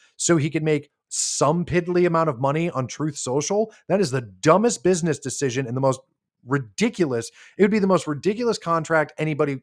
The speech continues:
could have potentially have signed. Yeah, that, that's a complete and total idiocy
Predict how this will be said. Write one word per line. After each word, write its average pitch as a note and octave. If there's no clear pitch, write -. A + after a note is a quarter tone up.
could D3
have C#3+
potentially D3+
have C3
signed. G#2+
Yeah, D3
that, D#3+
that's D#3+
a -
complete G3
and D#3+
total D#3
idiocy D3